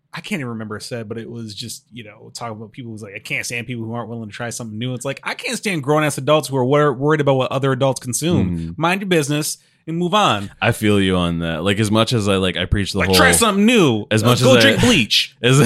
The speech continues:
Speaker 2: as much as I preach the whole, like, I gotta try a lot of, a lot of these other different things type stuff,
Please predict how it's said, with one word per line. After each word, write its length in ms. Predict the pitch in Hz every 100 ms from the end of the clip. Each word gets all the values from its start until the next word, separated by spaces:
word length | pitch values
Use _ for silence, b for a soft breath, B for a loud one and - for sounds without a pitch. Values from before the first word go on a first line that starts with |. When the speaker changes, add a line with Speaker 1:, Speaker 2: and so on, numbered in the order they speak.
| 104 -
Speaker 2:
as 180 | 123
much 180 | 127 139
as 120 | 151
I 80 | 143
preach 320 | 127 123 120
the 100 | -
whole, 200 | 113 107
like, 160 | 98 92
I 80 | 95
gotta 260 | 98 95
try 240 | 92 101 95
a 80 | 92
lot 220 | 87 90
of, 160 | 85
a 20 | 87
lot 220 | 90 90
of 100 | 87
these 140 | 90
other 180 | 80 90
different 320 | 87 95 101
things 260 | 104 107 101
type 240 | 113 110
stuff, 360 | - 123 123